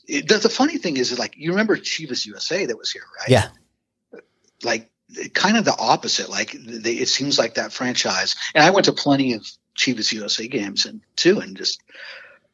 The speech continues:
Speaker 1: uh, had a blast. I remember sitting there. I was in the stands with maybe, or maybe three thousand people there all together, which, you know, it's a pretty big stadium. So basically nobody, and then, and pouring down rain. I remember that was also odd
Speaker 2: Mm-hmm.
Speaker 1: for, uh,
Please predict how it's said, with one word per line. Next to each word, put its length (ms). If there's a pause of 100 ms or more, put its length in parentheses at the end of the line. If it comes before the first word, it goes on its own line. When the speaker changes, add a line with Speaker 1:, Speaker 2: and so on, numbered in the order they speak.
Speaker 1:
uh, 200 (140)
had 200
a 60
blast. 440
I 40
remember 200
sitting 280
there. 140
I 100
was 300 (220)
in 140
the 60
stands 440
with 180
maybe, 460 (800)
or 60
maybe 200
three 240
thousand 340
people 260
there 240 (180)
all 200
together, 540
which, 280
you 100
know, 80
it's 120
a 40
pretty 160
big 160
stadium. 460
So 300 (580)
basically 380
nobody, 360
and 140
then, 100
and 180
pouring 300
down 240
rain. 480
I 40
remember 260
that 100
was 120
also 300 (100)
odd 240
Speaker 2:
Mm-hmm. 100
Speaker 1:
for, 400
uh, 220